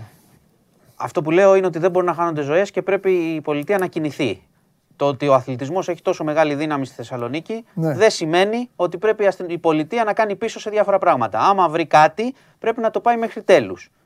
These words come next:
Speaker 1: και να τα
Speaker 2: Ναι.
Speaker 1: διαλύσει όλα. Αυτή είναι η αλήθεια. Και να τα ξ-, και να ξαναφτιαχτούν από την αρχή σωστά όλα αυτά. Και
Speaker 2: Εγώ
Speaker 1: τα οπαδικά και οι
Speaker 2: Ναι.
Speaker 1: σύνδεσμοι και όλα.
Speaker 2: Ε, πρέπει να τα φτιάξουν όλα, γιατί δεν ξέρουμε πια αν έχουν ξεφύγει και από τις πα-,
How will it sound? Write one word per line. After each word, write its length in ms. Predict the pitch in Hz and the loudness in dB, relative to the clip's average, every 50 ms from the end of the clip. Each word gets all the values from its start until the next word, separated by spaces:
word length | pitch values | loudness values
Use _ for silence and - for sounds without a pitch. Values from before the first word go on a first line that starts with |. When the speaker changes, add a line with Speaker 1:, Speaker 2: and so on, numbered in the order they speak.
| _ | _
Speaker 1:
και 80 | - - | -10 -6
να 80 | 156 160 | -4 -2
τα 100 | 151 165 | 0 0
Speaker 2:
Ναι. 60 | 151 | 2
Speaker 1:
διαλύσει 320 | 170 180 202 226 226 - 190 | 2 2 2 0 -2 2 4
όλα. 220 | 180 139 113 113 | 4 4 4 4
Αυτή 240 | 131 131 - - 180 | 0 0 0 -2 -2
είναι 180 | 156 127 110 | 0 0 -4
η 200 | 104 104 101 98 | -8 -8 -8 -8
αλήθεια. 340 | 95 92 90 87 - _ _ _ _ _ _ _ _ _ _ _ _ | -10 -10 -12 -12 -16 _ _ _ _ _ _ _ _ _ _ _ _
Και 100 | - - | -6 -4
να 80 | 165 175 | -2 0
τα 100 | - - | 0 -2
ξ-, 120 | - - | -4 -2
και 80 | - 202 | -4 -2
να 80 | 175 | -2
ξαναφτιαχτούν 520 | 165 - 180 175 160 - 170 160 - 220 208 | -2 -4 -4 -6 -4 -2 -4 -4 -4 -2 -4
από 80 | 190 170 | -4 -4
την 80 | 175 | -4
αρχή 180 | 165 165 - 208 | -8 -6 -8 -8
σωστά 380 | 190 190 175 - - 165 127 107 | -8 -8 -8 2 4 4 4 4
όλα 100 | 101 95 | 2 -2
αυτά. 260 | - _ _ 95 - _ _ _ | -6 _ _ -20 -20 _ _ _
Και 60 | - - | -8 -4
Speaker 2:
Εγώ 240 | 147 151 143 - | -4 -2 2 6
Speaker 1:
τα 100 | 196 170 | 8 8
οπαδικά 580 | 220 226 214 131 123 117 113 98 - 196 226 240 | 8 10 8 6 6 6 2 2 6 6 6 6
και 100 | 214 - | 6 2
οι 40 | 180 | 0
Speaker 2:
Ναι. 80 | 165 165 | 2 2
Speaker 1:
σύνδεσμοι 400 | 147 202 220 214 214 196 196 190 | 0 0 0 0 0 0 0 0
και 100 | 170 175 | 2 2
όλα. 260 | 151 120 95 90 - _ _ _ _ _ _ _ _ _ _ _ _ _ | 2 2 0 -6 -12 _ _ _ _ _ _ _ _ _ _ _ _ _
Speaker 2:
Ε, 920 | - 131 135 139 135 135 135 131 131 131 127 127 123 123 123 120 120 113 117 _ _ _ | -12 -8 -6 -4 -4 -4 -4 -4 -4 -6 -6 -6 -6 -8 -8 -10 -10 -14 -16 _ _ _
πρέπει 280 | - 165 180 190 175 196 | -2 0 0 2 2 0
να 100 | 185 170 | 0 0
τα 140 | 156 160 143 | 0 0 -2
φτιάξουν 460 | - - 180 175 170 - - 156 147 | 0 -2 -2 -2 -2 -4 -8 -6 -4
όλα, 180 | 165 170 170 170 | -4 -2 -2 -2
γιατί 220 | 156 160 143 170 | -4 -4 -4 -4
δεν 120 | 156 170 156 | -4 -4 -4
ξέρουμε 380 | 139 147 175 170 165 160 147 | -4 -4 -4 -4 -4 -6 -8
πια 360 | 123 - 170 165 165 165 170 - | -8 -6 -6 -4 -4 -4 -6 -6
αν 180 | 156 156 160 | -8 -8 -6
έχουν 240 | 170 160 - 180 160 | -8 -8 -10 -10 -12
ξεφύγει 520 | 139 - - 135 120 - - 160 156 143 147 | -12 -12 -14 -14 -14 -10 -8 -8 -8 -8 -10
και 100 | - 147 | -12 -12
από 180 | 131 135 131 | -14 -12 -16
τις 200 | 127 - - - | -18 -18 -20 -20
πα-, 200 | _ - 127 - | _ -12 -12 -12